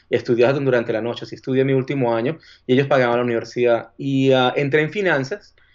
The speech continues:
y, ah, en tres años y medio que estuve ahí, yo creo que, eh, una de las cosas que, que realmente relucieron en mi trabajo era op-, optimización de, de financiera y, eh, era, era especialista en, en cortar costos, en,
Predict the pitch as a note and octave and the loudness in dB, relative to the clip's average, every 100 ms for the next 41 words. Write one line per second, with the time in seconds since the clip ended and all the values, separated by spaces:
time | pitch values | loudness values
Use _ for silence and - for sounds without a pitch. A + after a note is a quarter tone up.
0 | _ _ _ - C#3 C#3+ C#3+ C3+ C3 B2 | _ _ _ -14 -8 -2 2 2 2 0
1 | B2 - C#3 C3+ E3 E3 F3+ F3+ F#3+ F3+ | -4 -4 -4 0 0 0 0 0 -4 -6
2 | - D3 D3 C#3+ D#3+ E3 - D3 D#3 D3+ | -10 -6 -2 -2 -2 -4 -4 0 2 2
3 | D3+ E3 E3 C3 A#2+ C3 C3+ C3+ C3 A#2+ | 2 0 0 -4 -2 2 2 2 2 2
4 | A2 - A2 A2 A#2+ C#3 C#3 B2+ C3+ C3+ | -2 -10 -6 -2 0 0 0 -2 -2 0
5 | B2+ A2+ G#2 - A#2 A2+ A#2+ B2 B2 C3+ | 2 2 0 -6 -6 -2 0 0 2 4
6 | C3+ B2 A#2+ A2+ - A#2+ A#2+ C3+ C3+ - | 4 4 0 -2 0 4 4 2 -2 -8
7 | - - A#2 A#2 A#2 A#2 A#2 C3+ A#2+ A#2 | -18 -4 -2 2 4 4 2 2 4 4
8 | A#2+ B2+ B2+ A#2+ A#2 C3 - C3+ B2+ B2+ | 2 0 0 -2 -4 -10 -6 -4 -2 -2
9 | A#2+ A#2+ - A#2+ A#2 B2 C3 B2+ A#2 G#2+ | -2 -4 0 0 2 2 4 4 4 0
10 | G#2 - _ _ _ B2+ A2+ A2+ B2 A#2 | -6 -12 _ _ _ -8 -2 0 0 0
11 | A2 - A#2+ C3 D3+ - B2 A2+ A2 A2 | 0 2 4 4 0 -2 -4 -2 -2 -2
12 | G#2+ G#2+ A#2 A#2 A#2+ - A2 A#2 A#2+ A#2 | -4 -6 -4 -4 -4 -4 0 2 2 0
13 | A2 B2+ A#2+ A2 G#2+ B2+ A#2+ A#2 A2 G#2 | -6 -6 -4 -4 -4 -2 0 -2 -4 -8
14 | - G#2+ A2 - A2 G#2+ D#3+ C#3+ - D3 | -8 -6 -6 -4 -4 0 2 2 -2 0
15 | C3+ A#2+ A2+ G#2 G2+ | 0 0 -4 -6 -10